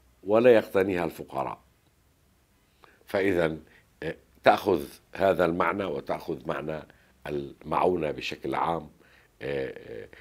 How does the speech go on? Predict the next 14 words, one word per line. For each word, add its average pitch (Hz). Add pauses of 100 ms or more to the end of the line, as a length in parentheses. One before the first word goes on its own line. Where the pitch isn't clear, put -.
(180)
معونة 71 (160)
الخير 69
للغير. 64 (1040)
إذا 147
نظرنا 104
إلى 78
هذه 76
السورة - (1900)
وجدناها 92
سورة 80
المعون 67 (160)
تتضمن 92
أصولاً 85
اقتصادية -